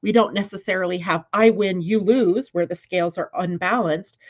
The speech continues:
but we have the win-win where we can create a pathway to where, uh, there's some fairness established or some equanimity or some equality established.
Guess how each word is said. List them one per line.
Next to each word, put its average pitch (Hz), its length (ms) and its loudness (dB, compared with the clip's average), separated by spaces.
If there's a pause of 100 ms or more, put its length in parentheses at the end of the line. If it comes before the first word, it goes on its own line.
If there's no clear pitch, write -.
(220)
but 185 100 -6
we 208 180 -6
have 165 400 -6
the 160 320 -4
win-win 170 760 0
where 156 160 -4
we 180 160 -6
can - 160 -10
create 180 400 -4
a 160 60 -8
pathway 160 840 -2 (420)
to 220 220 -2
where, 170 600 -2 (320)
uh, 160 200 -2
there's 156 380 -4
some 156 320 -6
fairness 185 600 -2
established 147 640 -6
or 165 120 -4
some 160 340 -8
equanimity 170 800 -4
or 156 140 -6
some 147 320 -10
equality 151 840 -8
established. - 840 -6